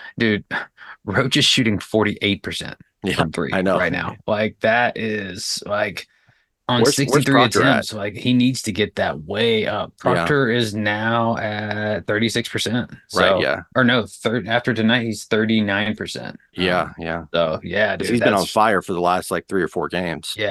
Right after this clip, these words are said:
Speaker 1: after tonight, he's thirty-nine percent. Foster's forty-two percent. McCain's forty percent. I mean, find me a better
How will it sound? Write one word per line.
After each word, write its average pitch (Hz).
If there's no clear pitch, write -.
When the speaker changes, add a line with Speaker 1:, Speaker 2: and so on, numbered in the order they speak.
Speaker 1:
after 104
tonight, 104
he's 98
thirty-nine 101
percent. 104
Foster's 101
forty-two 104
percent. 104
McCain's 98
forty 101
percent. 101
I 95
mean, 92
find 98
me 113
a 117
better 120